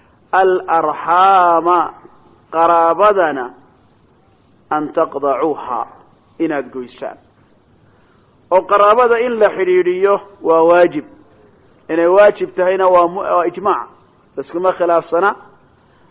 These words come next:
Qaraabadu amba ha noqdo mid maxrama, amba yaanu noqonine, waa isku mid weeye. Waa in, ma arkaysaa, qaraabada la xidhiidhiyo. Goynta la gooyaana waa min alkabaa'ir.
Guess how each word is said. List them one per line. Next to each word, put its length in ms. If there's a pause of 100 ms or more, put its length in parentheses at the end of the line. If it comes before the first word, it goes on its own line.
Qaraabadu 480
amba 320
ha 120
noqdo 340
mid 160
maxrama, 580 (200)
amba 240
yaanu 280
noqonine, 640 (1000)
waa 280
isku 380
mid 260
weeye. 600 (220)
Waa 220
in, 240
ma 180
arkaysaa, 640
qaraabada 500
la 120
xidhiidhiyo. 520 (680)
Goynta 420
la 160
gooyaana 680 (640)
waa 200
min 160
alkabaa'ir. 600